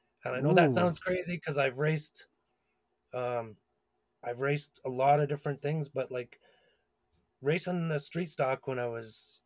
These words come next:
Speaker 1: young on, and that was before radial tires, so Bias Ply tires, and at Cayuga Speedway, it was such a challenge. It was some of the, probably,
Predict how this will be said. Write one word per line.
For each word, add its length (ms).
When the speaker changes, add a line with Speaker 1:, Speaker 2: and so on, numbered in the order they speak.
Speaker 1:
young 440
on, 240
and 120
that 80
was 120
before 320
radial 340
tires, 380
so 120
Bias 320
Ply 180
tires, 420
and 160
at 140
Cayuga 300
Speedway, 460
it 140
was 240
such 720
a 100
challenge. 480
It 100
was 380
some 340
of 120
the, 200
probably, 600